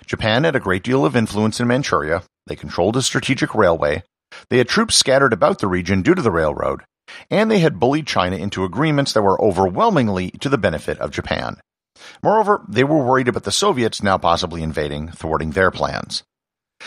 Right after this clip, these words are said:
However, that wasn't enough for the Japanese. They wanted full control over all Manchuria. The assassination of Zhang in nineteen twenty-eight actually delayed this from happening,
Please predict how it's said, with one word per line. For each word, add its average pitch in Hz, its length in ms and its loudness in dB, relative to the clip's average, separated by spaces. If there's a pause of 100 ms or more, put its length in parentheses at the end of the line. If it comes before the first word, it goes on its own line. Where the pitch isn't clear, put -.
(160)
However, 208 500 0
that 131 180 2
wasn't 113 340 2
enough 101 280 4
for 104 80 -2
the 87 80 -8
Japanese. 92 760 -4 (240)
They 208 140 2
wanted 123 480 2 (160)
full 214 340 -2
control 78 640 -2
over 117 200 0
all 73 220 0
Manchuria. 73 640 -4 (680)
The 156 100 0
assassination 180 640 2
of 107 60 0
Zhang 107 300 0
in 104 80 -2
nineteen 95 280 -2
twenty-eight 95 520 0
actually 185 360 -2
delayed 123 460 0
this 87 140 -2
from 101 160 -2
happening, 127 480 -2